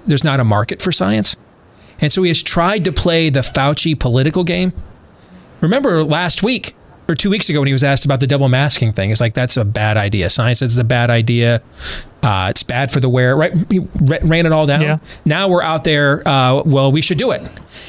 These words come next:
Speaker 1: I, I think he has, has started off thinking, doesn't mean he's been right all the time either, but he has start-, I think he started off thinking that there was an actual market for science and then figured out there's not.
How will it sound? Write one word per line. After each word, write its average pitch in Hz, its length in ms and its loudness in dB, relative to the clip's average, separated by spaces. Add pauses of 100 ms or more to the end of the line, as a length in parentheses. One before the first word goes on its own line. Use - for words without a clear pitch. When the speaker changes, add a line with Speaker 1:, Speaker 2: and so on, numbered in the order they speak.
(200)
Speaker 1:
I, 156 140 -4
I 185 140 -2
think 285 220 -4
he 180 680 0 (800)
has, 170 260 0
has 170 260 0
started 196 360 -2
off 180 220 0
thinking, 104 480 0 (580)
doesn't 262 180 -2
mean 233 80 0
he's 170 120 0
been 127 160 0
right 135 180 0
all 104 120 0
the 110 60 0
time 104 240 0
either, 87 300 -2 (300)
but 165 100 -2
he 254 60 0
has 247 120 -2
start-, 214 240 -2
I 190 80 -2
think 277 140 -2
he 262 60 2
started 202 280 0
off 185 180 0
thinking 156 340 0
that 135 100 0
there 147 100 2
was 139 160 2
an 131 80 2
actual 127 320 0
market 117 380 0
for 135 100 -2
science 131 500 0 (380)
and 139 120 2
then 160 140 0
figured 147 220 0
out 143 180 0
there's 131 200 0
not. 117 380 0